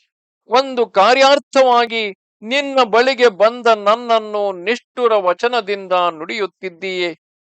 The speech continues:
ನಾನು ನಿನ್ನ ಸಮೀಪಕ್ಕೆ ಗುಣದೋಷಗಳನ್ನು ಕೇಳುವುದಕ್ಕೆ ಬರಲಿಲ್ಲ. ಆದ ಕಾರಣ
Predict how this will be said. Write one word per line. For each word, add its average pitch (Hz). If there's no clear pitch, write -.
ನಾನು 214
ನಿನ್ನ 202
ಸಮೀಪಕ್ಕೆ 202
ಗುಣದೋಷಗಳನ್ನು 240
ಕೇಳುವುದಕ್ಕೆ 190
ಬರಲಿಲ್ಲ. 175
ಆದ 196
ಕಾರಣ 185